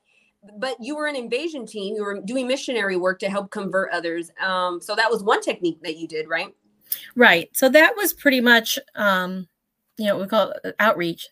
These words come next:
Speaker 2: a Saturday, usually Saturday outreach, or any kind of, uh, major event that may have been going on in town. You know, that was, uh,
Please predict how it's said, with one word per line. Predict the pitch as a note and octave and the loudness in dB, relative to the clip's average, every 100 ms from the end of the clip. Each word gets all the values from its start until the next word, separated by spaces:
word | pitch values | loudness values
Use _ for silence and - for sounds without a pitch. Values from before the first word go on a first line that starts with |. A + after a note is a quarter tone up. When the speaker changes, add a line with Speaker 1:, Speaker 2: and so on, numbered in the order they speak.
| _ G#3 | _ -14
Speaker 2:
a | |
Saturday, | - F#3+ G3 F3+ F#3 F#3+ F#3 - _ _ _ - | -4 0 0 0 -2 -4 -8 -12 _ _ _ -14
usually | F#3+ F3 F3 G#3 | -10 -6 -6 -6
Saturday | A3+ F3 F3+ F3 | -4 -2 -2 -2
outreach, | F3+ F3+ F#3+ G3 | -4 -4 -6 -4
or | F#3+ F3 - - - - | -2 -2 -6 -18 -20 -10
any | G3 F#3+ F3 | -4 -4 -4
kind | F3+ F3+ F#3 | -4 -4 -2
of, | F3 E3+ | -4 -6
uh, | - E3+ | -8 -6
major | E3+ F3+ F3 F3+ | -4 -4 -4 -6
event | E3+ F3 F3 | -6 -6 -8
that | F3 | -6
may | |
have | F3 | -6
been | E3+ E3+ | -6 -8
going | E3 E3+ E3+ | -6 -6 -6
on | E3 E3+ | -6 -6
in | E3 E3 | -8 -10
town. | - E3+ E3 E3+ E3 _ - _ | -8 -6 -6 -8 -12 _ -20 _
You | F3 | -6
know, | E3+ D#3 - - - | -6 -6 -10 -16 -8
that | E3 A#3 | -6 -6
was, | F3 D#3+ D#3 - _ _ _ _ _ - | -6 -8 -8 -12 _ _ _ _ _ -10
uh, | D#3 D3+ D#3 | -8 -6 -8